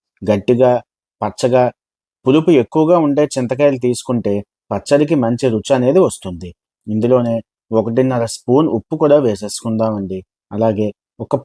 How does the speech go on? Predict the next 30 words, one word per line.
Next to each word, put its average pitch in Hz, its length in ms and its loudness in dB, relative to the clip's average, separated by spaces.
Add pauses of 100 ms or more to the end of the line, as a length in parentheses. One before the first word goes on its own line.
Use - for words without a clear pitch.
(100)
పావు 117 240 4 (100)
గ్లాస్ 123 320 2
నీళ్లు 139 280 2
వేసుకుంటే 131 480 0 (140)
సరిపోతుంది. 104 640 -2 (380)
నీళ్లు 127 300 2
మరీ 127 140 4 (140)
ఎక్కువ 151 200 0 (100)
పట్టవు. 92 340 -4 (400)
ఇ-, 117 220 0
దీన్ని 135 320 4 (320)
శుభ్రంగా 135 440 0
ఇలా 143 100 4 (100)
మిక్సీ 131 240 -2 (120)
చేసేసుకుంటే 110 640 -2 (360)
మీకు 120 180 0 (120)
కనిపిస్తున్న 139 540 0
విధంగా 107 500 -2 (380)
ఇలా 113 120 2 (100)
చక్కగా 123 340 -2 (100)
పచ్చడి 139 420 0
తయారవుతుంది. 90 680 -2 (200)
ఇలా 139 200 0
ఈ - 20 -2 (100)
పచ్చడిని 160 400 0
ఒక 143 160 0
బౌల్లోకి 113 560 2 (100)
డిష్ - 200 -2
అవుట్ 160 220 -2
చేసేసుకుందాం. 98 640 -6